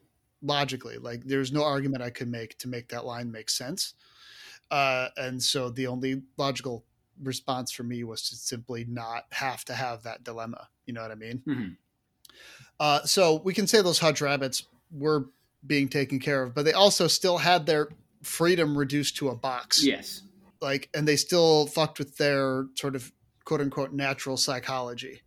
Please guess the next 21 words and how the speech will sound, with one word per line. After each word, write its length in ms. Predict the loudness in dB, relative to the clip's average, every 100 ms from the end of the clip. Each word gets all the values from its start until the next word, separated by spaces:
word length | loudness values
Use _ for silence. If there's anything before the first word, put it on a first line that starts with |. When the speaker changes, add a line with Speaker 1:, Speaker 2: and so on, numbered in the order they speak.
| _ _ _
Speaker 1:
because 340 | -6 -2 -4
they, 260 | -2 -4 -6 _ _ _ _ _
you 80 | -4
know, 60 | -2
didn't 260 | -2 -4
get 200 | -4 -6
to 140 | -8 -12 -16 -8
live 400 | -2 -2 -4 -6
the 120 | -4
way 220 | -4 -6
that, 220 | -8 -10
the 80 | -8
way 240 | -8 -8 -12 _
the 220 | -10 -10 -10
nature 380 | -10 -10 -12
sort 200 | -10 -12
of 80 | -12
intended 460 | -18 -12 -10 -10 -12
them, 260 | -14 -14 _ _ _ _ -14
uh, 180 | -14 -14 -18 _ _
to 100 | -20